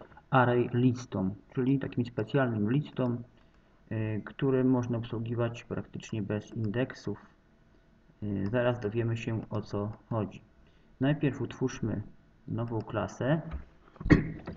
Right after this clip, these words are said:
nazwijmy ją lista. OK,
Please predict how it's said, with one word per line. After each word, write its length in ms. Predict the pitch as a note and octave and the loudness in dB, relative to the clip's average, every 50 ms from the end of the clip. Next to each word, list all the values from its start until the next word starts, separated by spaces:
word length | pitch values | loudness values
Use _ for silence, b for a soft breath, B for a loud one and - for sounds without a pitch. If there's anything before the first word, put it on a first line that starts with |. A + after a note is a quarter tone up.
| - - - - - | 0 2 4 4 4
nazwijmy 440 | B2 A#2 A2+ - B2+ C#3+ C#3+ C#3 C3+ | 4 4 4 6 6 6 6 8 8
ją 220 | C3 B2 B2 A#2+ | 8 6 6 6
lista. 460 | A#2+ A#2+ A#2+ - - - - - - - - - - - - _ - - - - - - - - - - - - - - - - - - - - - - - - - - - - - - _ _ _ - - - _ - - - - - - - - - - - _ _ _ _ _ - - - - - - - - - - _ - | 4 2 2 0 0 -4 -4 -6 -8 -10 -10 -16 -20 -20 -20 _ -20 -16 -16 -16 -16 -18 -20 -20 -20 -20 -20 2 8 8 8 8 8 4 -2 -10 -16 -20 -20 -20 -20 -20 -20 -20 -20 -20 _ _ _ -20 -20 -20 _ -20 -20 -20 -20 -18 -12 -12 -12 -12 -14 -20 _ _ _ _ _ -20 -20 -20 -20 -20 -20 -20 -20 -20 -18 _ -6
OK, 220 | C#3 B2 - - | -6 -6 -6 -4